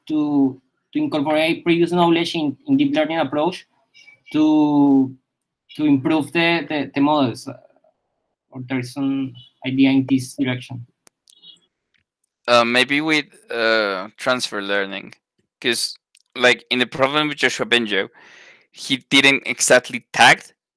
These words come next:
Speaker 2: all the images the way, uh, I did here, but more like, uh, first it teach him how to identify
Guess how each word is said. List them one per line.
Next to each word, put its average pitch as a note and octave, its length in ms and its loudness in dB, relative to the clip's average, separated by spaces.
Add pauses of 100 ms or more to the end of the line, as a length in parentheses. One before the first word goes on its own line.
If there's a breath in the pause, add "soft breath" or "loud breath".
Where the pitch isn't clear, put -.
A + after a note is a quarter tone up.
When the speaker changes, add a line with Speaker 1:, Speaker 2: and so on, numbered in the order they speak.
(120)
Speaker 2:
all A#2+ 200 0
the B2 160 4
images A#2 380 0
the A#2+ 100 -2
way, A2+ 320 0 (1400)
uh, A#2 340 6 (120)
I A2+ 200 6
did A#2 260 -2
here, C#3+ 280 -4 (260)
but - 200 -6
more A#2 360 0
like, A2+ 380 0 (640 soft breath)
uh, A2+ 500 4 (260)
first B2 380 2 (260)
it B2 120 -8 (400)
teach - 280 -6
him A#2 140 -6
how A2+ 180 0
to A2 220 -6
identify G#2+ 880 0